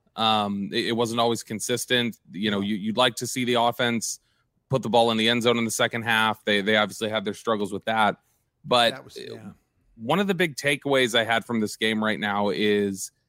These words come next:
Speaker 1: that I, I think we have reached a definite point of saying Dallas is above Philadelphia.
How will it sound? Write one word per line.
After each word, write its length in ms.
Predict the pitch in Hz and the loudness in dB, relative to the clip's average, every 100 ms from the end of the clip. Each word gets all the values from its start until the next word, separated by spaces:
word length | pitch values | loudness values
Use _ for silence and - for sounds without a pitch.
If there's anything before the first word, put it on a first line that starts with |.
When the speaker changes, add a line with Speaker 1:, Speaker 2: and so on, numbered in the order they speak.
| _ - | _ -4
Speaker 1:
that 440 | 107 104 101 - - - _ _ | 0 2 0 -4 -16 -16 _ _
I, 140 | 113 113 120 | -2 2 0
I 40 | |
think 200 | 143 127 | -2 -2
we 100 | 139 | 0
have 220 | 131 131 127 | 2 0 0
reached 260 | 123 - | -6 -6
a 40 | 110 | 0
definite 340 | 120 120 98 | 0 0 -8
point 440 | - 120 113 101 - | -4 -2 -2 -4 -2
of 260 | 107 104 87 | 0 0 -2
saying 520 | - 110 104 101 98 _ _ _ - | -4 -2 0 -2 -6 _ _ _ -2
Dallas 500 | 110 113 127 123 120 | 2 2 2 2 -2
is 100 | 104 | -4
above 380 | 95 107 101 - | 0 0 0 -2
Philadelphia. 640 | 101 95 95 90 - | -6 -4 -6 -10 -10